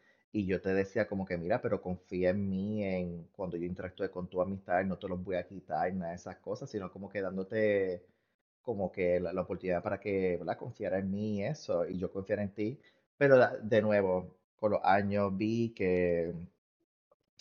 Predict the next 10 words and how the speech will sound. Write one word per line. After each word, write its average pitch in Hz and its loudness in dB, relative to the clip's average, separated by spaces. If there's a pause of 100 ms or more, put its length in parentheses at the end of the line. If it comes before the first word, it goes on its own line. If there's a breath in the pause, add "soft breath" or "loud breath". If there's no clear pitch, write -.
(140)
con 101 6
lo 98 4
diferente 95 0
que 113 2
tú - -6
y 110 2
yo 110 6
somos 107 2
y 87 -2
cómo 90 0